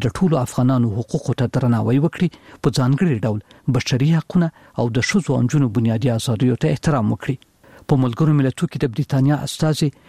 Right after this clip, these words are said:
باربرا ووډوارډ بیا وویل چې د طالبانو دا پریکړه د ښځو له حقونو څخه یوه بله ناوړه سرغړونه ده او د یوې یوې محصلې لپاره ژوره مایوسي ده.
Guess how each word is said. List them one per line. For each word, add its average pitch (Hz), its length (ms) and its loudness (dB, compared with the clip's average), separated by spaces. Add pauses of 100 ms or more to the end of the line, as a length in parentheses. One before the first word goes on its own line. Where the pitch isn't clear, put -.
(240)
باربرا 143 480 0
ووډوارډ 127 720 0
بیا 127 160 2
وویل 113 340 0
چې - 480 -6
د 123 180 0
طالبانو 123 520 2
دا 117 80 -2 (140)
پریکړه 156 300 0
د 135 120 2
ښځو 143 320 0
له 98 80 -4
حقونو 165 340 0
څخه - 240 -4 (380)
یوه 127 120 2 (140)
بله 175 180 2 (220)
ناوړه 131 380 2 (100)
سرغړونه 113 640 0
ده - 60 -4 (340)
او 127 80 2 (140)
د 120 100 2
یوې 120 240 2
یوې 160 180 2 (120)
محصلې 113 500 0
لپاره 117 320 -2 (380)
ژوره 143 360 2
مایوسي 120 400 -2
ده. - 100 -16